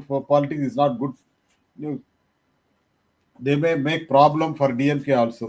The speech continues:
பண்ணட்டுங்க, பண்ணட்டுங்க. ஆமா, இப்ப இவரு கெஜ்ரிவால் வந்து, அஹ், இதுல ஊழல் பண்ணாருன்னு சொன்னாங்க இல்லையா? அந்த மாதிரி திமுகவும் சொல்றதுக்கான வாய்ப்புகள் இருக்கு, எல்லாமே பண்ணுவாங்க.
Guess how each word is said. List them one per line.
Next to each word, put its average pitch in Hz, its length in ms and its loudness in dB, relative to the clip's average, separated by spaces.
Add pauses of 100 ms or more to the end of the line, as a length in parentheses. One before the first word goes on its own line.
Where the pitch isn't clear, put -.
பண்ணட்டுங்க, 151 500 -4
பண்ணட்டுங்க. 117 440 -8 (800)
ஆமா, 123 240 2 (180)
இப்ப 127 280 -2 (160)
இவரு 143 260 0 (260)
கெஜ்ரிவால் 147 420 2
வந்து, 139 220 2 (720)
அஹ், 123 160 -6
இதுல 151 280 -2
ஊழல் 151 260 -2
பண்ணாருன்னு 131 420 0
சொன்னாங்க 127 260 -2
இல்லையா? 123 200 0
அந்த 120 100 -4
மாதிரி 156 200 -4
திமுகவும் 156 560 -4
சொல்றதுக்கான 143 440 0
வாய்ப்புகள் 135 460 -2
இருக்கு, 120 240 -4
எல்லாமே 135 340 -4
பண்ணுவாங்க. 127 440 -6